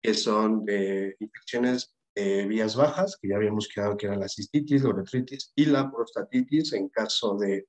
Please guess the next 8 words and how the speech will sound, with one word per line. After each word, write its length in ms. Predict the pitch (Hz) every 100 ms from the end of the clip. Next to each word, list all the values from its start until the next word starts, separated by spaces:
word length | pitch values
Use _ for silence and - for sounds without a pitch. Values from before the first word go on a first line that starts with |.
| -
hombres, 580 | 147 143 127 180 - _ _ _ _ _ _
y 200 | 135 151
las 420 | 147 147 151 151
superiores 680 | 123 107 107 117 117 127 127
o 100 | 104
de 120 | 98 104
vías 300 | 104 110 170
altas, 520 | 160 - 123 -